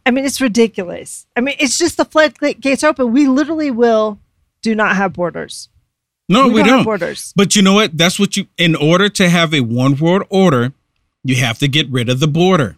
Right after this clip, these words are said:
Speaker 1: And you said it earlier, and,
Speaker 2: You
Speaker 1: and
Speaker 2: know,
Speaker 1: I'm
Speaker 2: and I'm not
Speaker 1: thinking
Speaker 2: trying to
Speaker 1: about
Speaker 2: make
Speaker 1: it.
Speaker 2: that rhyme, but in order to get, to have a one world order, you have to get rid of the border.
Speaker 1: Yeah, and I'm thinking about what you said earlier, because you literally said,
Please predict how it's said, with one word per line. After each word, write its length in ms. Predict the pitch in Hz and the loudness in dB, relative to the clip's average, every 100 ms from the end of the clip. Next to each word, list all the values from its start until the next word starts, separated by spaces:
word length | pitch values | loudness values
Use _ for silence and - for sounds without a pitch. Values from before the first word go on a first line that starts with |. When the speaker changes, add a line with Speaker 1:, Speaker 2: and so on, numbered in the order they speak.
| _ - | _ -2
Speaker 1:
And 140 | 254 | 0
you 100 | 370 | 2
said 280 | 427 311 262 | 0 2 2
it 80 | 220 | 2
earlier, 400 | 233 233 220 202 | 0 0 0 0
and, 200 | 180 135 | -2 0
Speaker 2:
You 60 | |
Speaker 1:
and 100 | - | 0
Speaker 2:
know, 60 | 135 | 2
Speaker 1:
I'm 200 | 147 160 | 2 2
Speaker 2:
and 100 | 190 | 2
I'm 200 | 233 254 | 2 2
not 100 | 233 | 2
Speaker 1:
thinking 80 | 214 | 2
Speaker 2:
trying 120 | 220 | 2
to 40 | 180 | 2
Speaker 1:
about 80 | |
Speaker 2:
make 40 | 175 170 | 2 0
Speaker 1:
it. 60 | |
Speaker 2:
that 40 | 147 | 0
rhyme, 320 | 156 226 175 | 0 2 2
but 160 | 151 143 | 0 0
in 200 | 160 156 | 0 2
order 240 | 156 151 | 2 0
to 40 | 143 | -2
get, 240 | 170 196 _ - | -2 -2 _ -12
to 80 | - | -4
have 200 | 135 135 | 0 0
a 40 | |
one 300 | 117 120 147 | 0 0 2
world 240 | 170 208 208 | 4 2 0
order, 380 | 226 226 135 - _ _ _ | 2 2 2 -2 _ _ _
you 140 | - 127 | -4 -2
have 220 | 123 117 | -2 -2
to 100 | 147 | -2
get 180 | 139 - | -2 -4
rid 200 | 120 110 | -4 -2
of 80 | 131 | -2
the 80 | 156 | -2
border. 400 | 175 180 117 - _ _ | 0 0 0 -6 _ _
Speaker 1:
Yeah, 200 | 240 240 | 0 2
and 80 | 226 | 2
I'm 80 | 214 | -2
thinking 260 | 254 240 | -4 -2
about 220 | 233 208 190 | 0 2 2
what 200 | 180 - | 0 -4
you 60 | |
said 220 | 165 180 | -4 -2
earlier, 280 | 170 175 170 | 0 0 0
because 380 | 151 175 185 175 | -4 -2 -2 0
you 80 | 202 | 0
literally 380 | 190 214 220 208 | 0 0 0 -4
said, 500 | - 180 165 165 | -2 -2 0 -4